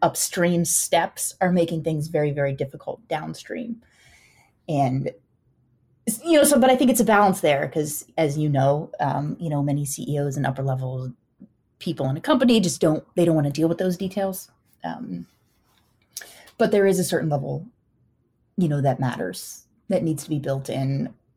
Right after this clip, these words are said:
A-, and even just some guardrails of, hey, you know, when you do these three things,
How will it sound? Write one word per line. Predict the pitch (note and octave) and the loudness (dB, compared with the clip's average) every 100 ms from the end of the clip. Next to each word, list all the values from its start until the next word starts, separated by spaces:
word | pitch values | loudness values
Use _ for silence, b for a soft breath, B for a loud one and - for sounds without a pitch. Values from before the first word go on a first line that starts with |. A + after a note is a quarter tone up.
| E3 | -2
A-, | - | 4
and | A3 | 6
even | G#3 G3+ | 6 4
just | G3+ G3+ | 2 0
some | F3+ | 2
guardrails | E3+ E3+ D#3+ D3+ D3 | 4 6 4 2 0
of, | |
hey, | D3 E3+ D3 C#3+ | -6 -4 -4 -4
you | E3+ | -4
know, | E3 | 0
when | D#3+ E3+ | 0 0
you | G3 | 0
do | A3 G#3 | 2 2
these | F#3+ G#3 - | 2 -2 -4
three | - G3+ G3 G3+ | -4 0 2 0
things, | G3+ F#3 F3 G3 A3 A3 - | -2 -2 0 2 2 2 -2